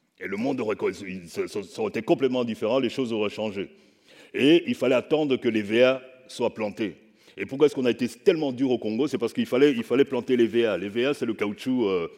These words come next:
domestique, si on veut. On le plante. Le, le, le caoutchouc, euh, naturel, il est naturel, mais celui-là, on le plante.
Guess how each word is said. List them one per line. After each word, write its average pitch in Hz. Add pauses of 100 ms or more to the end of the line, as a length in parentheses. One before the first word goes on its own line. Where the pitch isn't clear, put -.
domestique, 117
si -
on 80
veut. 73 (220)
On 95
le 104
plante. 120 (420)
Le, 92
le, 87
le 80
caoutchouc, 104
euh, 92
naturel, 101
il 87
est 87
naturel, 90
mais 104
celui-là, 95
on 110
le 101
plante. 110